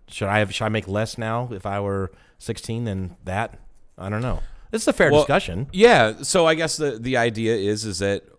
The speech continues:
Speaker 2: are they, the minimum wage is established. And you know me, I'm, like, a minimum wage kinda guy. Like, I understand raising the minimum wage up to, say, fifteen dollars an hour is, uh, closer to being a living wage.
Speaker 1: Yes.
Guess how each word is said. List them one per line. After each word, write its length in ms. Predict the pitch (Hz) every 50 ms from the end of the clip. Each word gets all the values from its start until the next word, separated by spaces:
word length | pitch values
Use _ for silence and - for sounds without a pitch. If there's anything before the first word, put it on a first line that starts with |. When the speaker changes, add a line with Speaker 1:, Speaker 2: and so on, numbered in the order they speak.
| _
Speaker 2:
are 140 | - 101 104
they, 160 | 110 110 104
the 180 | - 98 104 113
minimum 380 | 101 110 113 120 131 131 123
wage 400 | 110 98 92 98 101 107 - - - _ _ _ _ _ _
is 460 | - 95 95 92 90 - - - - - _
established. 580 | - 90 - - - 87 80 76 78 87 - -
And 60 | 107 117
you 60 | 120
know 100 | 120 113
me, 120 | 107 107 104
I'm, 140 | 104 107
like, 140 | 104 101 -
a 40 | 110
minimum 320 | 104 101 98 95 95 92
wage 240 | 90 90 87 87 85
kinda 180 | - - 87 87
guy. 220 | 82 80 78 82
Like, 160 | 85 80 78
I 140 | 85 85 85
understand 580 | 87 90 87 - - 85 85 85 82 85 80 - - - _ _ _ _ _ _ _ _ _ _ _ _ _ _ _ _ _ _
raising 420 | 98 92 110 113 120 104 113 117 113
the 80 | 110
minimum 340 | 107 110 110 110 110 107 101
wage 440 | 98 104 101 98 104 107 - - -
up 160 | - 98 101 -
to, 160 | - 104 92
say, 160 | 85 - 98 87
fifteen 360 | - 104 98 - - 107 101
dollars 320 | 95 92 92 92 87 80
an 80 | 87 85
hour 260 | 82 85 90 95 98
is, 220 | 95 92 82 80
uh, 220 | 71 76 76 - 90 92
closer 400 | - - 104 104 98 95 - 98
to 120 | 87 - 90
being 200 | 85 90 90 85
a 60 | 85
living 280 | 82 82 78 82 80 85
wage. 340 | 92 95 82 - - - - _ _ _
Speaker 1:
Yes. 320 | - 104 98 90 - -